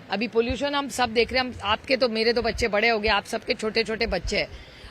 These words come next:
हर माँ मैं देखती हूँ, दिल्ली में हो, मुंबई में हो, क्या कहती है, बच्चों को खांसी बढ़ गई है। कई तो दिल्ली में तो पूरे ग्यारह साल से उन्हीं की सत्ता है ना दिल्ली में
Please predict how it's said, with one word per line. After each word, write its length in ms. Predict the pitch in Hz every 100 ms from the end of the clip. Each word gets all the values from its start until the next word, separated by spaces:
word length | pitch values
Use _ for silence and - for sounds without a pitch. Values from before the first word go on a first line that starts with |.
| -
हर 220 | 233 277
माँ 240 | 247 247
मैं 180 | 262 254
देखती 340 | 220 214 -
हूँ, 160 | 262 254 -
दिल्ली 340 | 202 226 240 262
में 120 | 254
हो, 260 | 233 247 262
मुंबई 380 | 226 226 247
में 140 | 240 254
हो, 140 | 254
क्या 220 | 240 262
कहती 300 | 262 254 202
है, 60 | 247
बच्चों 300 | 233 247 269
को 120 | 262
खांसी 360 | 262 202 - 240
बढ़ 180 | 190 170
गई 200 | 143 131
है। 180 | - - - - - - - -
कई 200 | 247 254
तो 140 | 262 269 - 214
दिल्ली 340 | 180 240 277
में 180 | 285 269
तो 220 | 302 311
पूरे 460 | 302 - 254 247 262
ग्यारह 380 | 190 220 247
साल 260 | 277 262 262
से 100 | 277
उन्हीं 200 | 254 254
की 120 | 254
सत्ता 300 | 269 233 -
है 120 | 240
ना 140 | 214 302
दिल्ली 280 | 269 240 233
में 200 | 190